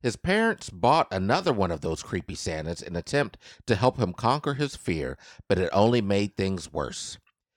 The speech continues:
He said, "I think they thought it was funny and it would help me get over my fear, but it just made matters ten times worse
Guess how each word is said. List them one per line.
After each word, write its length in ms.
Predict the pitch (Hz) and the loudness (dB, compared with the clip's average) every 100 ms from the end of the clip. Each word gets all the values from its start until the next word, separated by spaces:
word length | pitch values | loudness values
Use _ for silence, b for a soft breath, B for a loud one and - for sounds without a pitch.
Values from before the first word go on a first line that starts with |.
| _ _ | _ _
He 160 | 175 233 | -4 -4
said, 420 | - 92 78 78 - _ b b b - | 0 0 0 -4 -8 _ b b b -2
"I 140 | 117 | 0
think 320 | - 233 294 | 2 0 0
they 120 | 202 | 0
thought 240 | 185 151 143 | 0 2 4
it 100 | - | 2
was 140 | 104 | 0
funny 480 | - 127 107 92 87 | 2 2 4 2 0
and 120 | - 90 | -2 -2
it 60 | |
would 120 | 76 78 | -2 -2
help 220 | 135 147 | 0 0
me 100 | 143 | -2
get 200 | 127 104 | -2 2
over 220 | 98 92 | 2 2
my 200 | 85 85 | 0 -2
fear, 400 | 82 - 67 67 - b b - | -4 -6 -6 -8 -10 b b 0
but 100 | 101 | 2
it 140 | 90 | 2
just 320 | - 156 170 | 2 2 0
made 380 | 113 110 110 107 | 0 2 2 0
matters 440 | 90 95 92 90 - | 0 2 2 0 -2
ten 260 | - 175 180 | 0 0 0
times 440 | 165 147 139 - | 0 2 0 0
worse 340 | 98 90 - | 2 2 0